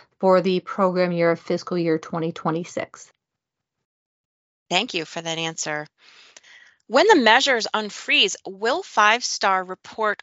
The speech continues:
Speaker 2: all the information during the time frame of the freeze until the release?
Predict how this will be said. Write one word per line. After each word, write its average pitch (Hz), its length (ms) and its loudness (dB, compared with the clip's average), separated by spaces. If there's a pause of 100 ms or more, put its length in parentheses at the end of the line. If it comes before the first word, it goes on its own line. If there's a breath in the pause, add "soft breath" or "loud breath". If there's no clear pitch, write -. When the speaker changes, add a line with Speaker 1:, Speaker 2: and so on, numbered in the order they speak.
(140)
Speaker 2:
all 214 260 6
the 294 140 -4
information 233 680 -2
during 196 240 -4
the 190 80 -8
time 190 280 -4
frame 220 320 -4
of 185 160 -2
the 180 100 -14
freeze 220 420 -4
until 202 340 -6
the 196 100 -6
release? 190 600 -4